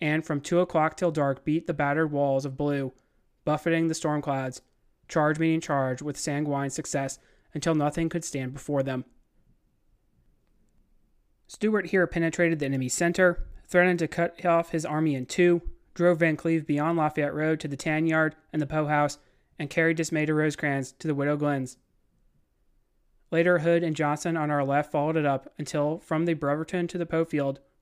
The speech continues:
we pierced the line. Added to the horror of the galling fire, the generals and staffs encountered a number of Yellow Jackets' nests, and the kicking of the horses and their ungovernable actions came near breaking one of the lines.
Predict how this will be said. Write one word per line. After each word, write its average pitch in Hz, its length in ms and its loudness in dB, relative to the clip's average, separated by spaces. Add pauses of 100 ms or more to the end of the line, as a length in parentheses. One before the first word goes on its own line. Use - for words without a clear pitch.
we 156 240 2
pierced 139 340 -6
the 135 80 -6
line. 139 400 -2 (1300)
Added 165 200 -2
to 165 60 -12
the 170 140 2
horror 170 340 2
of 170 80 2
the 165 80 0
galling 147 280 0
fire, 160 400 2
the 147 100 -2
generals 156 360 -2
and 170 100 -2
staffs 139 360 -2
encountered 151 380 -2
a 147 80 -2
number 147 240 0
of 147 100 -2
Yellow 147 240 0
Jackets' 139 420 -4
nests, 131 280 -8 (420)
and 165 80 -2
the 160 60 -2
kicking 175 300 -2
of 165 80 -4
the 165 80 -6
horses 151 420 -4
and 147 160 -2
their 147 160 -2
ungovernable 147 640 -2
actions 135 440 -4
came 147 300 -4
near 139 240 -4
breaking 139 480 -2
one 135 140 -4
of 139 100 -4
the 143 60 -8
lines. 135 440 -4